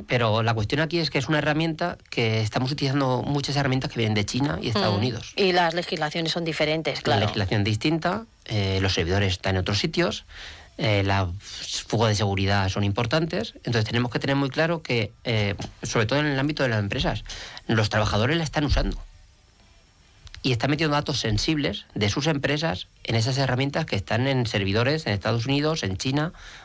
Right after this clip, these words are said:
Speaker 1: o en alguna isla.
Speaker 2: Ujú.
Speaker 1: Entonces,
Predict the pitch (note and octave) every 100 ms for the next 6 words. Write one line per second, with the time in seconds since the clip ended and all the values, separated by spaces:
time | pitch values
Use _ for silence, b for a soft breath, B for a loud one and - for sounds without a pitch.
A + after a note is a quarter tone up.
0 | B - G#2+ G2 F#2 F#2 F#2 F2 A2 B
1 | B C3 A2 A2 A2 B2+ A2+ - - F#3
2 | F#3 D3+ F3 G3+ A#3 B - B2 A#2+ A2